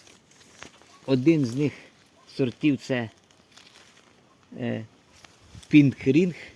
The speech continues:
є Світ Рінг, а це Пінк Рінг. Отакий він. Це перше плодоношення, я вже не знаю, він ще зелений, но він його дуже гарний. Потім, коли він достигне, я вам покажу, подивіться, навіть не розтріскався. І,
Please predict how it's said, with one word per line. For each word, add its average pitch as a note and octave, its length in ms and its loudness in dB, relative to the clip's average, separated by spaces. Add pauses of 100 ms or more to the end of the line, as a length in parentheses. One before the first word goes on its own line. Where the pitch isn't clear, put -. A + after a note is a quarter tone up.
є B2 180 2
Світ F3+ 360 0
Рінг, B2+ 260 0 (140)
а A2 60 -12
це A#2 140 -4
Пінк A2+ 360 -2
Рінг. G2 180 -10 (260)
Отакий A2 320 -6
він. - 260 -4 (200)
Це G#2+ 80 -6
перше - 300 0
плодоношення, A#2 580 -2
я A#2 60 -2
вже A2+ 140 -4
не A#2 100 -4
знаю, G#2+ 320 -6
він G#2+ 120 -6
ще G#2 160 -8
зелений, D#3+ 420 -4 (520)
но A#2 140 -2
він A#2+ 180 -2
його A#2+ 160 0
дуже B2+ 260 -4
гарний. C3+ 400 -4 (520)
Потім, A#2+ 240 -2
коли A#2+ 200 -2
він A#2+ 140 -2
достигне, A#2 460 -4
я A2+ 80 -2
вам A2 120 -6
покажу, G2+ 380 -10
подивіться, G#2 400 -8
навіть G2 220 -10
не G2+ 100 -8
розтріскався. - 680 -16 (840)
І, D3+ 220 4